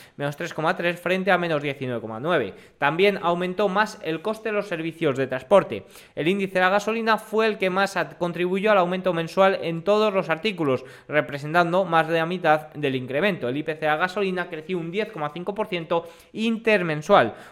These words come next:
Por otra parte, la inflación se ralentizó en los precios de la electricidad, dos coma uno frente a tres,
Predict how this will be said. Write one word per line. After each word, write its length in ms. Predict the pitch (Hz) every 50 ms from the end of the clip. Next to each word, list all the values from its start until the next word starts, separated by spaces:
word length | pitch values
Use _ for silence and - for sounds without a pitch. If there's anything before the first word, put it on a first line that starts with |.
| _
Por 140 | - 165 175
otra 220 | 202 202 208 208 185
parte, 260 | 214 233 226 226 214
la 100 | 202 196
inflación 420 | 185 185 190 180 170 190 196 190
se 140 | 190 190 175
ralentizó 500 | 160 156 156 147 147 156 165 - 185 180
en 60 | 160
los 100 | 143 139
precios 320 | - - 185 165 151 147 135
de 60 | 147
la 60 | 147
electricidad, 760 | 151 170 185 180 220 220 190 190 214 202 202 202 202 - - -
dos 200 | 151 160 175 175
coma 240 | - 175 160 156 165
uno 200 | 180 175 147 127
frente 260 | - 139 135 131 131
a 80 | 131 131
tres, 280 | - 214 214 208 208